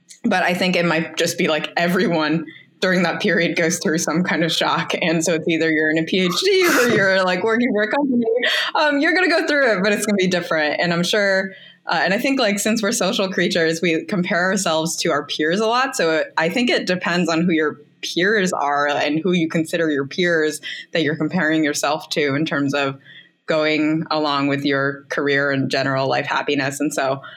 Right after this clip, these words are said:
I think, um, that plays a huge part in whether or not you're happy in the P H D, 'cause I think it's easy to look outside and be like, "Oh, look at all those friends making seven figures,"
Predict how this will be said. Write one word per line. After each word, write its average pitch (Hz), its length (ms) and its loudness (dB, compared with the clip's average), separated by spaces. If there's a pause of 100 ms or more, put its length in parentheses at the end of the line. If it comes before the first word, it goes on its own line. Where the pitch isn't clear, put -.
(160)
I 160 80 0
think, 156 220 0
um, 139 460 0 (160)
that 156 340 0
plays 151 240 -2
a 143 40 0
huge 143 320 -2
part 139 380 -2
in 135 520 0
whether 143 280 0
or 143 40 0
not 131 180 0
you're 143 100 -2
happy 139 360 0
in 139 80 0
the 135 40 -2
P - 160 -6
H - 200 -8
D, 135 120 -2
'cause - 160 -2
I 143 80 0
think 139 300 -2 (260)
it's - 140 -6
easy 160 240 0
to 151 100 -2
look 143 160 -2
outside 135 300 -2
and 147 120 -2
be 139 80 -2
like, 160 200 -4
"Oh, 220 260 2
look 185 200 0
at 220 80 2
all 214 160 0
those 175 180 0
friends 139 460 -2
making 135 260 0
seven 135 320 -4
figures," 135 560 -2